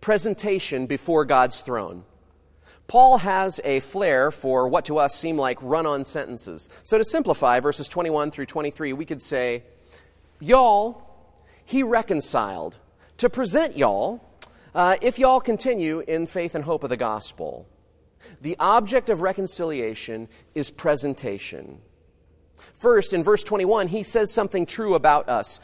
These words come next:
Y'all were separated, alienated. How? Through a mindset, a mindset of enmity that came through evil works. And then verse twenty-two begins with a hinge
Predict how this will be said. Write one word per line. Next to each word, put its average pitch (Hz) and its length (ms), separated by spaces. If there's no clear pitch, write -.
Y'all 170 680
were 156 200
separated, 143 880
alienated. 147 840
How? 175 540
Through 226 200
a 175 60
mindset, 165 760
a 147 80
mindset 226 640
of 147 240
enmity 170 580
that 156 180
came 190 240
through 165 320
evil 196 320
works. - 580
And 170 120
then 220 120
verse 208 240
twenty-two 202 640
begins 208 460
with 196 340
a 147 80
hinge 156 680